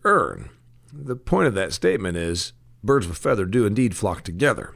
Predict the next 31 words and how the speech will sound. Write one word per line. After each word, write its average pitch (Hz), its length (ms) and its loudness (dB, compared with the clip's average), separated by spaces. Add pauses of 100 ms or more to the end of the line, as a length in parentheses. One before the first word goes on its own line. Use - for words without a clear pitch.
There's 127 200 -4
a 110 60 0
reason 127 380 2
crackheads 123 500 2
hang 113 120 4
out 120 80 2
with 117 120 -2
crackheads, 113 760 2 (200)
successful 98 440 0
people 107 240 4
hang - 80 4
out 110 80 0
with 98 80 0
successful 104 420 2
people, 104 540 2 (200)
jocks 113 300 6
hang 113 180 4
out 123 140 2
with 113 140 0
jocks. 98 420 2
You 339 160 2
know 330 60 2
what 254 100 4
I'm 113 80 2
saying? 117 300 -2
Birds 131 260 0
of 165 80 -2
a 185 80 0
feather 101 420 -10
flock 73 340 -12
together. 131 440 0